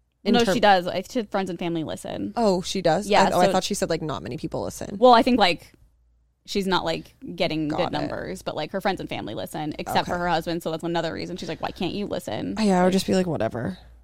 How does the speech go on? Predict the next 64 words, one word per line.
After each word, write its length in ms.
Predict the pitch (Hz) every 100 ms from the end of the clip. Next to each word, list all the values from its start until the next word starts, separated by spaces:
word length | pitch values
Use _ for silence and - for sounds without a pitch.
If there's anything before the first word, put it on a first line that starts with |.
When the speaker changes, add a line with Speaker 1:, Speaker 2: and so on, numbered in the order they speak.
| -
Speaker 2:
Yeah. 400 | 175 - - 190 - _ -
Speaker 1:
I 60 |
would 80 | 190 185
Speaker 2:
I, 40 |
Speaker 1:
never 180 | 214 165
Speaker 2:
I 20 |
Speaker 1:
expect 560 | 175 - - 160 - -
T 120 | -
J 160 | 156 147
to 120 | 170
listen. 460 | 135 - - 196 180 -
Speaker 2:
I 140 | 185 165
know. 260 | 87 95 -
Like, 180 | 202
I, 120 | 202 233 -
I 100 | 202
feel 200 | 226 233
bad 260 | 196 165 170
because 300 | 175 196 -
she 200 | - 180
is 80 | 160
upset 260 | 151 - 156
about 220 | 165 175
it, 140 | 208
and 80 | 185
that's 160 | 165 170
Speaker 1:
Yeah. 100 | 165
Speaker 2:
very 140 | 160
valid, 420 | 156 143 151 175
but, 120 | 180 -
like, 280 | 156 - _ _ _ _ _ _ _
you 120 | 202
can't 320 | - 233 220
make 200 | 190 180
anyone. 680 | - - 73 76 - - 220 -
Speaker 1:
I 80 | 220
don't 180 | 202 208
think 140 | 240
she's 220 | 214 185
the 100 | 156
asshole. 460 | 120 120 - 87 - - _ _ _ _
I 40 | 208
Speaker 2:
I 20 |
don't 40 |
Speaker 1:
think 160 | 202 214
she 60 | 262
Speaker 2:
either, 80 | 214
Speaker 1:
was 60 |
Speaker 2:
and 60 | 190
Speaker 1:
just, 80 | 220
Speaker 2:
she's 20 |
Speaker 1:
like, 240 | 220 208 -
communicating 560 | 202 175 170 180 160 156
with 120 | 147
him 260 | 151 131 165
to 80 | -
be 80 |
like, 140 | 151 156
"This 140 | 165
is 100 | 165
how 140 | - 120
I'm 120 | 113
feeling." 420 | - 95 90 -
Speaker 2:
Yeah. 440 | 208 - 82 71